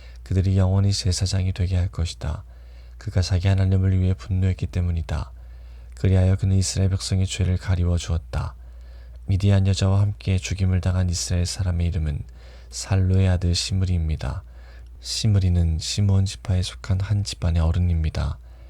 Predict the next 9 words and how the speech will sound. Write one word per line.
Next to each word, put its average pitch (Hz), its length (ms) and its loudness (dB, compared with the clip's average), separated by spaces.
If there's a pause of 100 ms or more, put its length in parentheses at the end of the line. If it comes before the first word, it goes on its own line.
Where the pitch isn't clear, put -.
(240)
그리고 98 280 2
죽임을 101 400 2
당한 98 260 2
미디안 92 320 2
여자의 92 300 2
이름은 85 380 0
수르의 95 560 -2
딸 85 200 0
고스비입니다. 80 960 -2